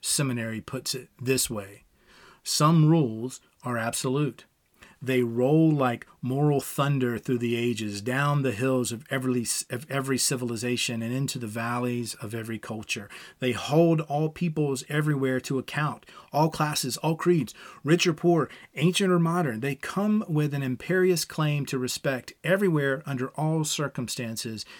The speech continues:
in every nook and cranny of every individual's private or public existence." The second reason that Paul gives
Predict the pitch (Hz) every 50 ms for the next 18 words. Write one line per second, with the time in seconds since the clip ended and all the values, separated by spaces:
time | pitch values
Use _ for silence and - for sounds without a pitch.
0 | - - - 127 151 - - 170 185 190 175 185 180 170 156 143 147 156 156 -
1 | 156 147 - - - 139 131 131 131 131 135 156 - 131 123 - _ - - 143
2 | 147 151 151 151 151 131 139 135 131 120 123 123 120 120 117 113 113 - - -
3 | - - 143 139 165 180 180 190 - - - - - - - - - 117 - -
4 | - 120 110 117 104 - 117 110 - - 113 104 - - - - _ - - _
5 | _ _ _ _ _ _ _ _ _ _ _ _ _ _ _ _ - 143 - -
6 | 214 196 - 151 135 123 117 107 107 104 110 110 120 - - 139 120 113 113 107
7 | 117 113 107 104 101 -